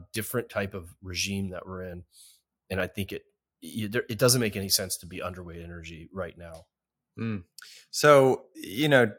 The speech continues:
Speaker 2: tying that energy story to, to inflation, I'm, I'm borrowing a little bit here from, from Michael Kao and, and his thesis on inflation in general. But,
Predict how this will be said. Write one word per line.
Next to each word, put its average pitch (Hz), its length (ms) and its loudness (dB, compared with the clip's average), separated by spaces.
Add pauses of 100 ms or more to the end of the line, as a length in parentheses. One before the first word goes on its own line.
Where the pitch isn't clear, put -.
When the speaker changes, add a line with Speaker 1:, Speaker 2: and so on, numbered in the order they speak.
(160)
Speaker 2:
tying 143 420 4
that 104 240 4
energy 107 400 0
story 101 520 -4
to, 98 340 -6
to - 220 -8
inflation, 104 600 -2
I'm, 113 120 2
I'm 123 120 0
borrowing 143 400 6
a 113 60 0
little 117 180 2
bit 110 160 0
here 101 240 -4
from, 101 400 -2 (380)
from 107 340 2
Michael 107 320 0
Kao 107 380 4
and, 101 200 -4
and 104 160 -4
his 107 340 -4
thesis - 460 -6
on 98 220 -4
inflation 101 520 -6
in 98 100 -8
general. 110 420 -4
But, 101 160 0